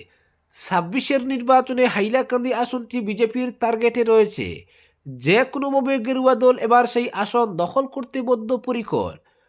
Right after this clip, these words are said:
ভারতীয় জনতা পার্টির উত্থানের পর এখনো পর্যন্ত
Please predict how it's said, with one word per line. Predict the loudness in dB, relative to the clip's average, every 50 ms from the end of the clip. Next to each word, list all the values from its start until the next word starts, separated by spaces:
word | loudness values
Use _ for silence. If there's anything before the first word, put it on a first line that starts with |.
| _ _ _
ভারতীয় | -18 -12 -6 -2 -2 0 -2 -2 -2 0 2 4 4
জনতা | 4 2 0 0 0 0 2 0 2
পার্টির | 4 2 2 2 2 -2 -4
উত্থানের | -4 -6 -8 -6 -2 -2 0 0 0 0
পর | 2 4 4 4 4 2 -2
এখনো | -6 -4 -2 0 -2 0
পর্যন্ত | 2 0 0 0 0 -4 -4 -2